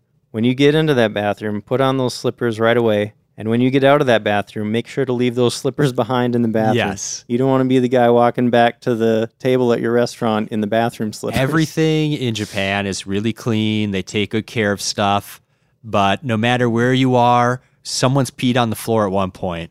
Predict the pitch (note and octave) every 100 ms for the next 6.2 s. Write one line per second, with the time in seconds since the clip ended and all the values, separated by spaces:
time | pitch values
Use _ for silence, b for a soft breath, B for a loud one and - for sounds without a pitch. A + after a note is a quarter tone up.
0 | _ _ - A#2+ A#2+ A#2 A2 G#2+ A#2 G#2
1 | G2+ G#2 G2+ G2 G2+ G2+ G#2+ G#2 - C#3
2 | C3+ B2 C3 - G#2+ F2 - G#2 D2 -
3 | - _ _ A2 - - _ _ _ _
4 | _ _ - C3 C3 B2 A#2 A#2 C3 -
5 | - _ _ _ C#3 D3 - A#2 G2+ G2
6 | -